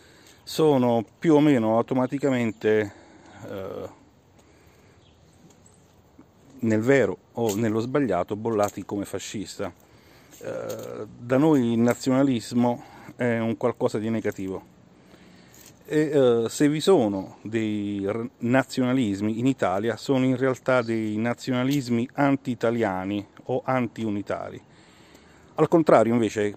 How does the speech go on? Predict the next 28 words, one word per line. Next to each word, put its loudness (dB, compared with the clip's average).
per 2
i 0
cittadini, 0
eh, -4
della -4
Gran 0
Bretagna, 0
tolti 4
gli 0
scozzesi -2
che -4
sono -8
paraculi, -2
il, 6
eh, 8
nazionalismo 8
è 4
un 4
fatto 0
positivo -4
e 2
gli 0
Stati -2
Uniti 0
d'America 0
si -8
autoconcepiscono -2
come -2